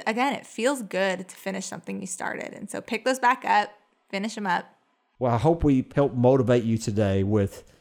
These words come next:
Speaker 2: setting goals for twenty twenty-one. We'll put this on our podcast website again. I have a goals form that I use.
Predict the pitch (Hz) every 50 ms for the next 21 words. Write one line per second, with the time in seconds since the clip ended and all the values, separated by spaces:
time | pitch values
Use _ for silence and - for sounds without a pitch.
0 | _ - - - - 147 131 135 151 139 110 120 120 110 107 110 110 - - -
1 | 110 98 98 95 95 - - - 113 104 107 - - 110 107 98 98 95 95 98
2 | 95 92 90 87 - _ _ _ _ _ _ _ _ - 143 131 120 - 170 165
3 | 170 156 - 156 139 127 120 110 104 107 - - 127 127 127 - - 127 120 117
4 | 113 - - - 101 117 117 113 - - 131 117 117 110 104 110 110 104 101 104
5 | 101 - _ _ _ _ _ _ _ - 113 120 139 127 110 98 90 120 117 113
6 | 113 117 117 - - - 113 104 107 113 117 117 117 123 123 127 123 117 123 120
7 | 123 127 131 135 135 131 - - -